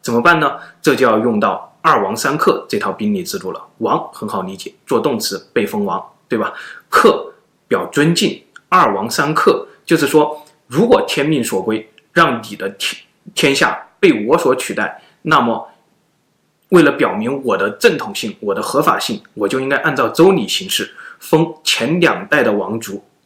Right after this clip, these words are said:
为诸侯国王，继续延续他们的香火，封前三代的贵族继续做贵族，封为大夫或者封为诸侯国王都行。这，而这五国人呢，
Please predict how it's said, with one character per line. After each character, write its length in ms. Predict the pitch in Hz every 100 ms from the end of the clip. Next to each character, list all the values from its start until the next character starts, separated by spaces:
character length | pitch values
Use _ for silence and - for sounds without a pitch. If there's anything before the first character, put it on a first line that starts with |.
| _ _ _ _ _ _ -
为 280 | - 120 -
诸 180 | - 147
侯 200 | 131 113
国 160 | 117
王， 260 | 107 92 - _
继 220 | - 170
续 360 | - 110 - _ _ _
延 200 | - -
续 140 | 131
他 140 | 107
们 80 | 110
的 80 | 107
香 200 | - 107
火， 220 | 107 98 - - -
封 340 | - 160 160
前 240 | - - 120
三 340 | - 170 180
代 140 | 208 147
的 80 |
贵 200 | 117 120
族 160 | 101 101 -
继 160 | - 185
续 100 | 104
做 180 | 104 98
贵 160 | 101
族， 140 | 90 -
封 180 | - 120
为 100 | 107
大 220 | 107 104
夫 260 | 95 98 95 _
或 160 | - 101
者 120 | 95
封 200 | - 110
为 100 | 104
诸 140 | 104
侯 160 | 117 113
国 120 | 104
王 200 | 95 -
都 120 | - 131
行。 180 | 98 - - - -
这， 120 | - - - - _ - -
而 300 | 156 311 -
这 220 | - 247
五 260 | 170 - 101
国 220 | - 110
人 160 | 117 104
呢， 180 | 110